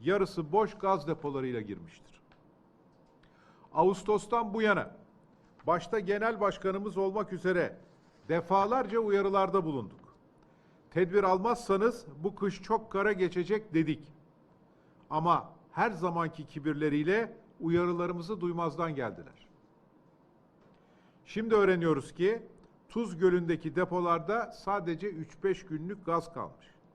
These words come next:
Ve maalesef önümüzde oldukça sert geçecek koskoca bir kış var. Doğalgaz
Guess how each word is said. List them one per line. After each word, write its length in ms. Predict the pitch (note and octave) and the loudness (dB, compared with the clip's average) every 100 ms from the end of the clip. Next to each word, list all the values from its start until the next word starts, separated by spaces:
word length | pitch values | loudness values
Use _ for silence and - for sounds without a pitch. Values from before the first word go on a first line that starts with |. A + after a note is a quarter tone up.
| _ _ _ _ _ _ - | _ _ _ _ _ _ -14
Ve 60 | B2+ | -6
maalesef 480 | D3 F3 D3 C#3+ B2+ | -2 0 -2 -6 -8
önümüzde 640 | C3+ C#3 C3+ B2+ F3+ G3 - - _ _ _ _ - | -8 -8 -8 -6 -6 -6 -14 -20 _ _ _ _ -12
oldukça 580 | B2+ D3 C#3+ G3+ - C#3 | -6 -6 -6 -10 -6 -6
sert 360 | - D#3+ D#3+ C3 | -4 -6 -6 -12
geçecek 440 | B2 A#2+ D3+ G3 - - | -12 -10 -8 -8 -12 -14
koskoca 520 | F3+ - - C#3 E3 | -14 -12 -10 -8 -10
bir 60 | F#3 | -12
kış 320 | F3+ - - | -12 -14 -14
var. 240 | D2+ - _ _ _ _ _ _ _ _ _ _ - - - - _ _ - _ _ _ _ _ C3 | -20 -20 _ _ _ _ _ _ _ _ _ _ -12 -12 -12 -20 _ _ -20 _ _ _ _ _ 0
Doğalgaz 580 | D#3 F#3 F3+ G3+ - | 4 4 6 4 2